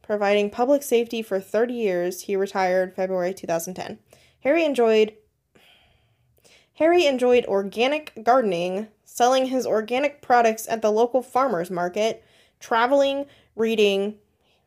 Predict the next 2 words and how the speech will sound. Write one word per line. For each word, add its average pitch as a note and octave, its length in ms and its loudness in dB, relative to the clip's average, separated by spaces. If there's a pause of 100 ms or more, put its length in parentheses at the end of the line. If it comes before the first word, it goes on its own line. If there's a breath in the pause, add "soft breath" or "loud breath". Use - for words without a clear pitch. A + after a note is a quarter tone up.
(140)
traveling, F#3+ 680 -8 (840 soft breath)
wordsmithing, C4+ 840 2